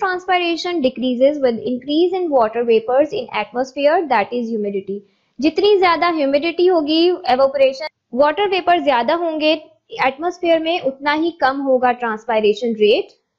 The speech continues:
Wind, the increase in wind velocity increases the rate of transpiration। The wind decreases the wa-, water vapors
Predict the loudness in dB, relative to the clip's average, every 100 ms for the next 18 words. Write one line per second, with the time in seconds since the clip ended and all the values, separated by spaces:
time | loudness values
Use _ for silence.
0 | -8 -2 -2 -2 -6 -8 -4 -4 -2 0
1 | 0 0 0 0 0 0 2 0 -4 -8
2 | -6 -8 -4 -2 -2 0 2 2 0 -2
3 | -4 -6 -6 -2 0 2 0 -2 -6 -6
4 | _ _ _ _ -2 0 0 0 -2 -2
5 | -2 0 0 0 2 2 2 -2 -4 -2
6 | 0 0 0 -2 -2 2 2 2